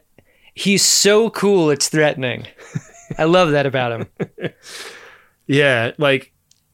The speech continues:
Speaker 2: you can see why, like, Chakotay might be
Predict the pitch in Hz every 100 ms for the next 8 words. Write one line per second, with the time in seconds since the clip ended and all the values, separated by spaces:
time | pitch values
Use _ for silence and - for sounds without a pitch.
0 | - 156 127 165 143 151 160 139 143 120
1 | 127 127 110 - 131 123 120 120 117 120
2 | 120 - 127 117 117